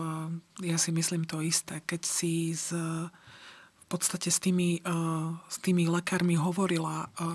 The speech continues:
napadlo ti možno v tom čase, že skúsim nájsť aj nejakého pacienta, niekoho, kto to má za sebou,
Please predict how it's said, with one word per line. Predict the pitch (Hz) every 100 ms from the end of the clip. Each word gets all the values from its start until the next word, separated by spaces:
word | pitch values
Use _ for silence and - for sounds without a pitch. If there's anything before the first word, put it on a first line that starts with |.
| 165 170 - - - - _ -
napadlo | 190 180 214 247
ti | 247
možno | 196 196 190
v | -
tom | 185
čase, | 180 180 - 180
že | 170 170 170 175 - _ - -
skúsim | - - 175 - 180 175 - _ -
nájsť | 180 175 -
aj | 185
nejakého | 185 180 - 190
pacienta, | 180 175 - 208 202 190
niekoho, | 180 180 196 185
kto | -
to | 185 190
má | 175
za | 185
sebou, | - 202 185 185 190